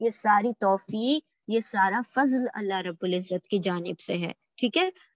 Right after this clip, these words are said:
अ, हम इ-, इस तरफ से एक example दे रहे हैं, बात उससे related नहीं है topic से, लेकिन हम आपको फजल का मतलब समझाना चाह रहे हैं कि फजल का ये मतलब है कि अल्लाह रब्बुल इज्जत वो कुछ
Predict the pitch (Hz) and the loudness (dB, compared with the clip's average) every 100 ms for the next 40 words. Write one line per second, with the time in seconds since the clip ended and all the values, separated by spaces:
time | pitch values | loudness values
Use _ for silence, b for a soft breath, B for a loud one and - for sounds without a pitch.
0 | - 214 196 202 494 554 - 285 262 - | -4 -2 0 -2 -4 -6 0 2 2 0
1 | 262 269 262 262 - 311 269 196 185 202 | -4 0 0 0 -2 -4 -2 -2 2 2
2 | 208 311 254 220 196 202 320 294 190 226 | 0 0 2 2 0 -4 -6 -2 2 2
3 | 269 _ _ _ _ _ _ - 226 - | 2 _ _ _ _ _ _ -10 -2 4
4 | 269 262 233 233 254 214 220 285 285 220 | 6 6 4 2 0 -2 -6 -6 -6 -6
5 | 190 208 - 262 392 _ _ - 240 294 | -6 -8 -4 -2 -4 _ _ -2 0 2
6 | 285 285 240 233 262 302 285 285 285 294 | 0 0 2 2 2 0 2 4 4 2
7 | 247 202 196 190 - 196 190 185 185 196 | 0 -2 -6 -8 -6 -4 0 0 0 -4
8 | 185 175 202 311 - b _ 254 226 226 | -4 -2 -4 -8 -12 b _ -4 -2 -2
9 | 233 - 254 196 247 302 247 202 202 214 | -2 0 0 2 0 0 -4 -2 -2 0
10 | 269 370 _ _ _ _ _ _ _ _ | -2 -2 _ _ _ _ _ _ _ _
11 | _ - 214 220 214 240 247 196 220 226 | _ -4 -2 0 2 4 2 0 -2 -4
12 | 214 220 - 175 175 233 285 294 294 285 | -4 -6 -8 -10 -2 2 2 2 -2 -6